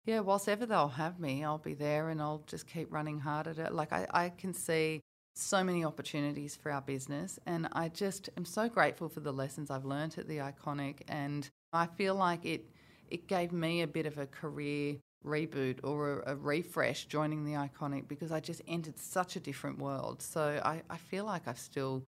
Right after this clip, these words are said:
got my training wheels on. So, yeah, I'm there for a while yet.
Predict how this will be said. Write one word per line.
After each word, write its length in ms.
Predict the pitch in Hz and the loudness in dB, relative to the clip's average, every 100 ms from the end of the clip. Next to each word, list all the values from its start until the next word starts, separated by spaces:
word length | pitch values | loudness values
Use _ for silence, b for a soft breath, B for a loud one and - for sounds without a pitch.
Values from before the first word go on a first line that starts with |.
| _ - | _ -8
got 120 | 147 | -6
my 80 | 135 | -6
training 420 | - 160 226 190 | -2 0 0 0
wheels 240 | 135 123 | -2 -2
on. 240 | 127 123 117 | -2 -2 -4
So, 200 | - 156 | -2 -2
yeah, 360 | 175 185 160 | 0 2 2
I'm 180 | 175 175 | 2 0
there 140 | 156 | -4
for 160 | 143 131 | -2 -2
a 60 | 135 | 0
while 240 | 139 135 | -2 -2
yet. 220 | 131 123 | -4 -4